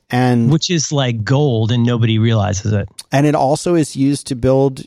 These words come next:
Speaker 1: computer chips and other things like that.
Speaker 2: Right, of
Speaker 1: And
Speaker 2: course, silicon, yeah.
Speaker 1: however, it is not an infinite resource.
Speaker 2: Right.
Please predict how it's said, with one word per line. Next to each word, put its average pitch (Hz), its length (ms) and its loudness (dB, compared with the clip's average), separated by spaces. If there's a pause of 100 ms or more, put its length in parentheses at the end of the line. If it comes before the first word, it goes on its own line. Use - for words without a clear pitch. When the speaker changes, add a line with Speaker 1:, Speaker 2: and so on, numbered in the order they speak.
(120)
Speaker 1:
computer 202 400 -2
chips - 300 -6
and 104 100 -2
other 98 160 -2
things 90 300 -6
like 87 160 -10
that. 71 220 -10
Speaker 2:
Right, - 80 -16 (180)
of 120 300 2
Speaker 1:
And 117 80 2
Speaker 2:
course, 113 180 -2
silicon, 107 560 -2
yeah. 107 160 2
Speaker 1:
however, 139 680 2 (120)
it 120 100 0
is 117 160 0
not 113 240 2
an 107 80 0
infinite 101 560 -4
resource. 92 760 -6 (220)
Speaker 2:
Right. - 140 -10